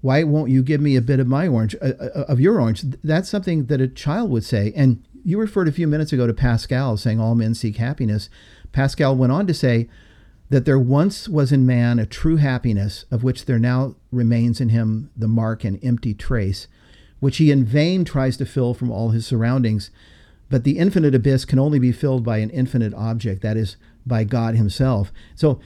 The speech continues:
Pascal's saying the same thing. Having been made in the image and likeness of God, and yet living in a fallen world, there's this grace that we've been created in God's image. And what you're pointing to, very important, is that there's probably a grace in their lives too. The Vacation Bible School,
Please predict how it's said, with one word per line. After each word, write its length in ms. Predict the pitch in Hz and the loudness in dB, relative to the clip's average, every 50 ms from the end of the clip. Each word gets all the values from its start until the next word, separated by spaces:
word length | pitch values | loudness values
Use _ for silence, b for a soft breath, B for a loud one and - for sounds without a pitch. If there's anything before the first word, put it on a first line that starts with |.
| B B | B B
Pascal's 460 | - 175 208 233 - 233 202 165 - | 0 0 0 0 0 0 0 0 2
saying 160 | 170 147 135 | 2 2 4
the 80 | 120 117 | 2 2
same 240 | - 143 135 127 | 2 2 2 2
thing. 380 | 117 - 151 143 113 107 98 - b b b b b b b b b | 2 0 0 0 0 0 -2 -4 b b b b b b b b b
Having 340 | b 156 160 196 202 170 139 | b -2 0 2 2 4 4
been 220 | 131 127 123 123 | 4 6 6 6
made 280 | 123 135 143 156 165 156 | 6 6 4 4 2 2
in 240 | - - 147 127 120 | 0 0 2 2 2
the 140 | 123 120 131 | 4 2 2
image 200 | 139 147 131 127 | 2 0 0 0
and 120 | 135 123 | 0 0
likeness 360 | 113 113 117 98 104 110 - | 0 -2 -4 -4 -6 -6 -4
of 120 | 127 110 107 | -6 -6 -4
God, 420 | 127 117 117 113 107 104 110 - | -2 -2 0 0 0 -2 -4 -2
and 140 | - 135 123 | 0 0 2
yet 180 | 120 127 - - | 2 2 0 0
living 240 | 151 156 175 190 180 | -2 0 0 0 0
in 80 | 151 | 0
a 60 | 131 | -2
fallen 500 | 127 - - 147 147 147 147 139 120 120 | -2 -4 -2 -2 -2 0 2 2 2 2
world, 440 | 117 117 127 139 127 104 104 107 104 - b b b b b b b b b b b b - | 2 2 2 2 0 0 -2 -2 -6 -10 b b b b b b b b b b b b -2
there's 280 | 131 147 165 175 160 | 2 2 4 4 2
this 180 | 175 185 151 - | 2 0 -2 -2
grace 640 | 135 117 101 135 143 165 220 220 123 113 - - - _ _ _ _ - | -4 -6 -2 0 0 2 2 2 0 -2 -4 -8 -16 _ _ _ _ -6
that 80 | 143 131 | -4 -2
we've 160 | 139 151 143 | -2 0 0
been 140 | 151 147 131 | -2 -2 -2
created 320 | - - 143 135 139 143 | 0 0 0 2 2 0
in 60 | 139 | 0
God's 260 | 123 131 123 123 113 | 0 0 0 0 0
image. 340 | 143 180 180 123 101 - - - - | 0 0 0 0 -2 -2 -6 -6 -2
And 240 | 135 135 131 135 131 - 131 | 0 2 2 2 0 -2 -2
what 160 | 143 165 135 | 0 0 0
you're 120 | 151 220 240 | 0 0 -2
pointing 240 | - 240 180 147 | 0 0 0 2
to, 140 | - 139 123 120 | 2 2 2 2
very 220 | 147 185 208 185 | 2 2 2 2
important, 380 | 165 135 - 202 226 175 127 123 | 0 0 0 -2 0 0 0 0
is 120 | 123 117 | 0 0
that 120 | 143 139 - | 0 0 0
there's 160 | 165 143 - | -2 -4 -4
probably 540 | - - - 165 202 233 214 175 143 135 131 | -6 -6 -4 -4 -2 -2 -2 0 0 2 2
a 60 | 131 | 2
grace 340 | 104 127 131 127 135 131 - | 2 0 0 0 0 0 0
in 80 | 135 | 0
their 120 | 127 131 131 | 0 2 2
lives 400 | 131 131 170 214 180 123 98 - | 0 0 0 0 -2 -2 -4 -4
too. 360 | - - 214 240 170 107 - b b b b b b b | -2 0 2 2 2 0 -2 b b b b b b b
The 100 | - 110 | -2 0
Vacation 440 | 120 131 127 143 123 110 - 127 107 | 0 0 2 0 0 0 -2 -4 -4
Bible 280 | 123 131 147 143 147 135 | -2 -2 -2 -2 -2 -4
School, 500 | - - 147 139 139 135 135 131 131 | -6 -6 -6 -4 -2 -2 -2 -2 -4